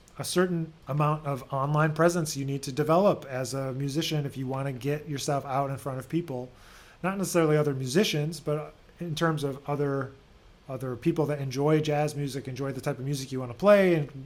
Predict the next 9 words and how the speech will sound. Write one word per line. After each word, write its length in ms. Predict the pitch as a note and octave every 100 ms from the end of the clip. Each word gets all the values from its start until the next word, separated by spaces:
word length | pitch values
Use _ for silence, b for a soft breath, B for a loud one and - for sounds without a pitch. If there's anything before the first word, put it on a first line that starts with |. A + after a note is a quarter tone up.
| -
terms 240 | D#3 C3
of 80 | C3+
sharing 380 | - D#3+ D3+ D3
educational 560 | C3+ C3+ F3+ F#3 E3
things 360 | D#3 D#3+ D3+ D3
and 80 | C3
getting 200 | C3 C3
students 640 | - G#3+ G#3+ F3 D#3 D#3
and, 160 | C#3